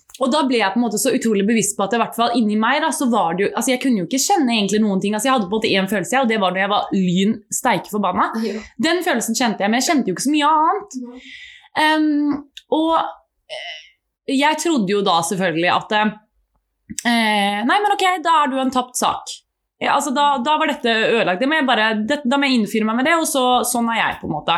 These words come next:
Speaker 2: Mm.
Speaker 1: Men, eh, har du noen liksom gode, eh, for jeg vil jo tro at i hvert fall mange som har vært utsatt for spesielt store traumer da, som incestovergrep og sånn, det er nok ikke en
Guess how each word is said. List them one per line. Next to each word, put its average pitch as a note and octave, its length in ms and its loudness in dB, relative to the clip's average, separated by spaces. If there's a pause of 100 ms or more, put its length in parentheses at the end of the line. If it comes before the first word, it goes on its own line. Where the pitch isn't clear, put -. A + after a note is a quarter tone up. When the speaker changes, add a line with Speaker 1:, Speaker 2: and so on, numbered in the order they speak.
(120)
Speaker 2:
Mm. A3 120 -14 (560)
Speaker 1:
Men, D4 320 0 (420)
eh, C4+ 160 2 (160)
har B3+ 240 2
du A3 160 0
noen A#3 240 0
liksom A#3 400 2
gode, F#3+ 320 -2 (560)
eh, A#3 240 2
for B3+ 80 -2
jeg C#4 80 2
vil A#3+ 160 2
jo A#3+ 80 -2
tro A3 180 0
at A3+ 80 0
i A3+ 60 0
hvert - 80 -4
fall A#3 100 0
mange F#3+ 380 0
som G#3 220 0
har F#3+ 380 2
vært G#3+ 220 0
utsatt F#3+ 240 -4
for G#3 60 0
spesielt G3 340 0
store G3 380 0
traumer G3+ 340 0
da, C#4 80 2
som C4 140 0
incestovergrep F3 640 0
og - 60 -4
sånn, G3+ 180 -2
det G#3+ 100 0
er G3 60 2
nok F#3+ 160 -2
ikke G#3+ 160 2
en A#3 80 0